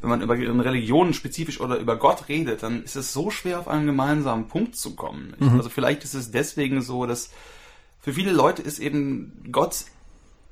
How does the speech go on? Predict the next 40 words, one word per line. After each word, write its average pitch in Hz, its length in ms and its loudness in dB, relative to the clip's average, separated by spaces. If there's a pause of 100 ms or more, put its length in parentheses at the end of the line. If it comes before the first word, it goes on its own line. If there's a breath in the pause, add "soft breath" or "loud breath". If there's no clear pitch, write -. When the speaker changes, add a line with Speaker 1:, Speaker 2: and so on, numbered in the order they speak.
Speaker 1:
erst 180 420 4
ein 175 120 2
Gefühl 185 680 0 (120)
Speaker 2:
Mhm. 131 260 6 (200)
Speaker 1:
und 131 220 -4
dann 135 360 4
so 113 120 -12
ein 110 80 -8
Ding, 107 180 -8
wo 107 60 -10
es 113 100 -10
rauskommt. - 240 -6
Ich - 60 -10
finde 175 480 -2
oft, - 200 -4
dass 160 100 -4
es 151 120 -6
viel 147 140 -4
einfacher 123 560 -2
ist, - 240 -12
Gott - 160 -4 (420)
psychologisch 127 600 -2
zu - 180 -6
erklären. 101 680 -8
Also - 200 -10
für - 120 0
mich 156 120 2
ist 165 100 -2
es 156 140 -4
halt 151 200 6
so 147 80 -2
ein 139 120 0
Ding 151 160 2
von, - 180 0
okay, 240 340 4 (460 loud breath)
der 123 80 0
Mensch 156 320 4
ist 123 120 -4
ein 131 80 -2
Kleinkind. - 480 -8